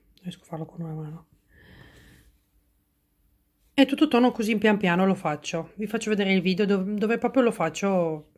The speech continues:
dove si vede che lo faccio dall'inizio alla fine. L'importante è non cercare di stirare e non cercare di mettere gli spilli perché non,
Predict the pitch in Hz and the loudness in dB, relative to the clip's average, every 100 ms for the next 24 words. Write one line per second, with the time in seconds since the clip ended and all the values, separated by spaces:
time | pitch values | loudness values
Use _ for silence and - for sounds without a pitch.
0 | _ - 180 - 170 175 175 165 165 - | _ -8 -6 -4 -6 -4 -6 -6 -10 -10
1 | 175 165 160 156 151 _ _ _ - 180 | -10 -8 -10 -12 -18 _ _ _ -14 -6
2 | 175 180 202 208 208 185 254 330 - _ | -4 -2 -2 -2 0 2 2 0 -6 _
3 | _ _ _ _ - - - _ _ _ | _ _ _ _ -20 -20 -20 _ _ _
4 | _ - 233 240 233 190 175 196 202 254 | _ -6 2 4 4 2 0 0 2 0
5 | 254 262 247 233 220 240 214 208 208 214 | 0 2 2 2 -2 -4 0 0 -2 -4
6 | 202 180 180 185 175 170 170 165 160 165 | -4 -2 -2 -4 -4 -4 -4 -6 -6 -6
7 | 165 165 - - 165 160 208 190 151 175 | -6 -8 -12 -8 -6 -4 -4 -6 -6 -6
8 | 160 143 | -6 -8